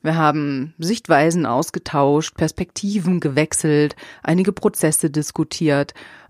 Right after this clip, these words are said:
sind gut vorangekommen. Doch dann sendet Peter eine spitze Bemerkung zu Paul. Paul kann diese nicht so locker nehmen und reagiert nahezu eingeschnappt, würde ich sagen, recht emotional.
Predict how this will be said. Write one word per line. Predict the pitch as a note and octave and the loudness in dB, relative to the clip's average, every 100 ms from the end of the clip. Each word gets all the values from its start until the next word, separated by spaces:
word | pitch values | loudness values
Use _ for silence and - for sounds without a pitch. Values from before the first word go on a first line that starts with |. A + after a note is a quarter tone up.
| _ - | _ -20
sind | - G#3 G3+ | -4 0 4
gut | C4 - | 4 4
vorangekommen. | A#3 E3+ D3 C3 - - - D#3+ _ - - - | 2 2 0 -4 -6 -10 -10 -10 _ -20 -14 -4
Doch | D#3+ - | -4 0
dann | D#3 D3+ F#3+ B3+ - _ - | 0 2 4 2 -2 _ -2
sendet | D#3+ F3+ F3 - | 2 4 2 2
Peter | F3 F3 A3 G#3 - | 0 2 2 2 0
eine | D#3+ - | -2 -2
spitze | - F3+ - G#3+ | -2 -4 0 0
Bemerkung | F3 D#3+ C3+ C#3 D#3 D3+ | 2 0 0 0 -2 -4
zu | - | -10
Paul. | C#3+ - B2 B2 B2 A2 - _ _ _ _ _ _ _ _ _ _ - | -14 -8 -4 -2 -2 -4 -10 _ _ _ _ _ _ _ _ _ _ -8
Paul | D#3 D3+ E3+ G3 G#3 - - - - - | 0 2 4 2 0 -6 -20 -20 -20 -6
kann | - G3+ | -2 0
diese | G3+ F#3 | 2 0
nicht | F#3+ G#3+ A3+ B3+ C4 | 2 4 4 2 0
so | G#3+ A3+ | -2 2
locker | G3 E3+ A3 | 2 2 2
nehmen | G3 F3+ F#3 G3+ G3 | 2 2 2 2 0
und | E3 D3 | -2 -2
reagiert | E3 D3+ D3 F#3 F#3+ - | 0 0 0 0 0 -2
nahezu | C#3+ D3+ D#3+ - D#3+ C#3 - _ _ _ - - - G1+ | 0 2 0 0 -2 -2 -6 _ _ _ -20 -18 -16 -12
eingeschnappt, | - B2 E3 E3 - C#3+ A#2+ - - | -2 2 4 4 0 -2 -2 -2 -2
würde | C3 | -2
ich | C3 | -2
sagen, | D3 C3 D#3+ | -2 -2 0
recht | B3 B3+ - | 0 0 -4
emotional. | D#3+ D#3+ D#3 - D#3 C#3+ B2+ - - | 0 0 0 0 2 2 0 -2 -6